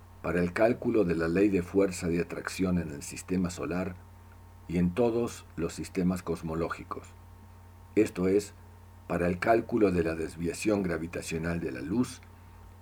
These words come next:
y para la demora gravitacional en tiempo.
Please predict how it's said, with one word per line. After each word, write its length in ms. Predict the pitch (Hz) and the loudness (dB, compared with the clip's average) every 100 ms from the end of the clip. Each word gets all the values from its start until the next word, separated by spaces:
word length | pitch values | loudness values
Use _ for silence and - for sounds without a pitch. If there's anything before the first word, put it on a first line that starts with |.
| - | -4
y 100 | 98 | -4
para 300 | 90 95 90 | 0 0 0
la 120 | 87 | 0
demora 440 | 85 85 113 120 107 | 2 2 2 2 2
gravitacional 800 | 90 87 - 76 - 73 76 76 | 0 -2 -4 -8 -8 -8 -8 -8
en 100 | 71 | -10
tiempo. 460 | - 65 60 - | -10 -10 -10 -14